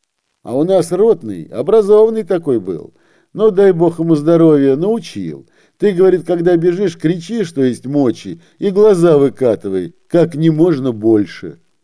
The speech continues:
«Вот-вот, это первое дело», сказал Филипп,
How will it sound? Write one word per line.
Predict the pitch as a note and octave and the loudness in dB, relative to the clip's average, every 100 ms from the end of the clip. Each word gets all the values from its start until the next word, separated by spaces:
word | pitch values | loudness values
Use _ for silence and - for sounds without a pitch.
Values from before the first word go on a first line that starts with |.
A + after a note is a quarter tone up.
| _ _ | _ _
«Вот-вот, | C3+ D#3+ A#2+ A2 G2+ E2+ | 2 2 2 -2 -2 -4
это | - C3+ | -8 -8
первое | - D#3+ D#3+ E3+ D#3+ | 0 2 4 4 2
дело», | A2+ B2 A#2+ F#2+ - _ _ | 2 2 2 0 -4 _ _
сказал | - C3 A#2+ G#2+ | -2 0 0 -2
Филипп, | - B2+ E3+ F3 | -4 -4 -4 -6